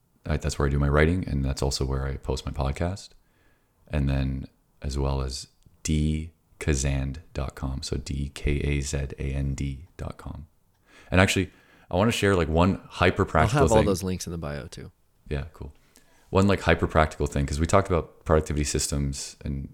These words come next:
Speaker 1: we kept it, like, vague, but, like, a really
Speaker 2: Uh-huh.
Speaker 1: super practical thing, especially if you're not, like, a, that oriented towards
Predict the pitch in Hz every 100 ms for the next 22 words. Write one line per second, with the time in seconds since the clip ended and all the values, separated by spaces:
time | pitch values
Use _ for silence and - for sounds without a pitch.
0 | - 73 - 82 73 71 69 71 80 -
1 | _ _ _ _ - 76 73 85 82 107
2 | 110 - 98 87 85 78 - 76 73 76
3 | 82 - 80 80 95 - 69 67 71 -
4 | 71 - - _ _ _ _ _ _ -
5 | - 76 73 71 71 78 73 - 71 69
6 | 73